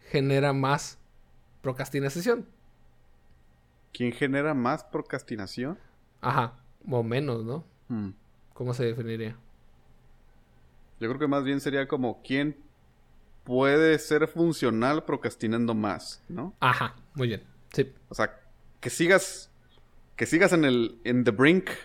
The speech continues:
Speaker 2: ¿no? En el umbral de, de que funcionas como un adulto, como una persona, pero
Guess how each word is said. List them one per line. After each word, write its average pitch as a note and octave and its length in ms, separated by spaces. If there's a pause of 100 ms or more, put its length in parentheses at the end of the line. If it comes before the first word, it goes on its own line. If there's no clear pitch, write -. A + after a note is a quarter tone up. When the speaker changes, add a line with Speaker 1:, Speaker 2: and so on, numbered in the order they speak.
(140)
Speaker 2:
¿no? E3 220
En C3+ 80
el A2 140
umbral B2+ 640
de, A#2 580 (320)
de A2 160
que A2+ 100
funcionas D#3+ 540
como E3 220
un F3 80
adulto, D3+ 420
como C3+ 180
una D#3 160
persona, B2+ 440
pero G2+ 340